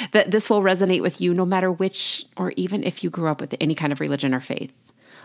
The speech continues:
Also, this episode is not to trash or push any religious narrative,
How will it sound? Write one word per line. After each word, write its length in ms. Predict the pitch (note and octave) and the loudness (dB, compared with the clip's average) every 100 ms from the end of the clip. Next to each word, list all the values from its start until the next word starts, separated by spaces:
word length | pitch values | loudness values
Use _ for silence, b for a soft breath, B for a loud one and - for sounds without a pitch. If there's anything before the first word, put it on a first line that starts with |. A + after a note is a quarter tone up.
| - G3 | 0 4
Also, 320 | G3 - F3+ | 4 2 0
this 200 | E3+ - | 0 -2
episode 400 | D3+ F3 F#3 E3+ - | -4 -2 0 0 0
is 160 | D3+ | -2
not 360 | D#3 D#3+ D#3+ - | 0 2 2 2
to 100 | F3 | -2
trash 480 | - - C#3+ - - | 0 2 2 2 -2
or 120 | E3 D#3 | -2 -2
push 280 | - D3 - | -2 -2 0
any 180 | E3 F3 | 2 2
religious 440 | D#3+ D#3+ D#3+ D#3 | 0 -2 -2 -2
narrative, 500 | D#3+ E3 D#3+ D#3+ D#3+ | 0 2 4 2 0